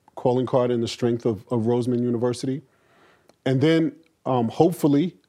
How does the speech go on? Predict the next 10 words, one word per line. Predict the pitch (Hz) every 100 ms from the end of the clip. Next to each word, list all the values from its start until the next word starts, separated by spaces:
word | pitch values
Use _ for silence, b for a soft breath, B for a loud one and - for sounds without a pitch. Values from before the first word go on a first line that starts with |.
| -
uh, | 120 120
translate | - 151 147 147 139 131 123
new | 117 131 160 160
information, | 139 135 139 131 131 - 120
new | 131
knowledge | 131 127 120 120 117 - b b b b -
on, | 123 120 117 110 -
um, | 117 110 110 -
how | - 151 139
those | 131 135 127